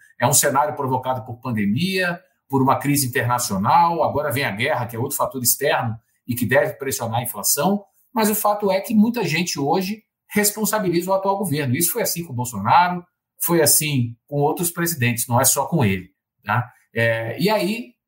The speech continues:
hoje, a gente tem mais gente vendo o Lula com essa possibilidade de melhoria, né, de, de, de vida. E é por isso que as pesquisas hoje apontam o Lula, o Lula na frente do Bolsonaro. E esse é o principal desafio que o Bolsonaro tem. Ele,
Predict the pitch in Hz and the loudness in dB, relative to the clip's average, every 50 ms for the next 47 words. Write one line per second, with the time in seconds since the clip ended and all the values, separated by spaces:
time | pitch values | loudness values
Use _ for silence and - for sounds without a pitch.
0 | _ _ _ - 403 466 339 185 143 120 110 104 - - _ - 170 156 156 175 | _ _ _ 2 4 4 4 2 0 -2 -2 -4 -4 -6 _ -4 -4 -2 -2 -2
1 | 170 - - 185 170 170 170 190 214 202 139 123 131 151 180 185 - - 240 254 | -4 -4 -4 -4 -2 0 0 2 2 2 2 0 0 0 -2 -4 -4 -6 -8 -4
2 | 240 202 190 170 165 190 220 208 185 165 156 170 214 214 208 208 202 190 - 214 | -2 0 0 2 2 0 0 0 0 0 0 -2 -2 -4 -4 -2 -2 -2 -2 -2
3 | 208 - 208 - 226 214 214 190 143 123 127 131 - - - - - 190 185 - | -2 -4 -4 -4 -4 -2 -2 -2 0 2 4 2 2 2 -2 -8 -8 -10 -10 -10
4 | _ _ _ _ - 151 160 175 175 170 165 165 147 123 123 - 165 143 120 110 | _ _ _ _ -10 -4 0 0 2 2 2 2 2 2 0 0 0 -2 0 0
5 | 117 151 165 160 131 117 127 123 117 107 - 120 120 120 120 113 - _ _ _ | 0 0 -2 -2 -4 -6 -8 -8 -10 -10 -10 -6 -4 -2 -4 -4 -8 _ _ _
6 | _ _ - 110 135 120 - 120 120 113 110 95 90 - _ - 120 135 143 143 | _ _ -2 0 0 2 2 2 2 2 0 -2 -4 -6 _ -2 0 2 2 2
7 | 143 - 185 175 117 123 143 147 - - 175 - 185 170 - - 180 170 - - | 0 0 2 2 4 4 2 2 0 -2 -4 -4 -4 -4 -4 -2 -4 -4 -4 -4
8 | 151 147 151 127 110 110 117 139 143 156 170 - _ _ _ - 180 175 - 147 | -8 -8 -6 -4 -2 0 0 0 0 -2 -8 -12 _ _ _ 2 2 2 2 2
9 | 139 139 - 170 165 143 123 127 147 151 160 170 - - 135 131 127 143 156 156 | 0 0 0 0 2 2 2 0 0 -2 -6 -12 -14 -8 -2 -2 0 0 0 -2
10 | 156 135 - - 139 135 139 - 151 147 156 160 - 190 180 131 107 98 92 95 | -4 -4 -4 -4 -6 -8 -8 -8 -10 -10 -8 -6 -2 -2 0 0 0 0 -2 -4
11 | - _ _ _ _ _ _ - 247 240 233 233 - - 254 247 - 240 233 - | -10 _ _ _ _ _ _ 2 2 2 4 4 2 2 2 2 2 2 0 2
12 | - 233 233 202 214 233 233 - 214 214 214 - 214 208 202 - 214 202 202 208 | 2 2 0 0 0 -2 -2 -2 -2 -2 -2 0 0 0 0 0 0 0 0 0
13 | 208 202 - 160 139 131 123 120 139 143 151 170 | -2 -2 -2 0 0 0 0 -2 -4 -6 -6 -8